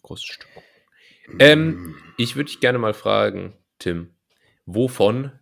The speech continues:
Speaker 1: hast du Merchandise? Also gibt's irgendwas, äh, eine Band, äh, oder was weiß ich, ein Sp-, ein, ein, ein Fußballer, wo du so Fan bist,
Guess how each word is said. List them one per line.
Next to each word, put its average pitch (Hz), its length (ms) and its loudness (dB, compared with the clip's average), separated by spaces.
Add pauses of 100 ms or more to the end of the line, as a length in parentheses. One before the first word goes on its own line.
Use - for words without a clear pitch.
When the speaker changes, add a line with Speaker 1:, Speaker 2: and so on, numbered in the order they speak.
Speaker 1:
hast - 360 -8
du 107 300 -8 (160)
Merchandise? - 840 -6 (560)
Also 110 200 -8
gibt's - 240 -18
irgendwas, 147 540 -4
äh, 117 160 -4
eine 117 140 -4
Band, 127 840 -2
äh, 117 380 -2
oder 113 500 -4
was 127 260 -6
weiß 127 160 -6
ich, 123 320 -10
ein 123 80 -14
Sp-, - 240 -18
ein, 107 680 -12
ein, 107 60 -14 (140)
ein 107 120 -12
Fußballer, 120 560 0 (160)
wo 120 60 0
du 120 60 2
so 151 120 2
Fan 151 400 0
bist, 123 280 -4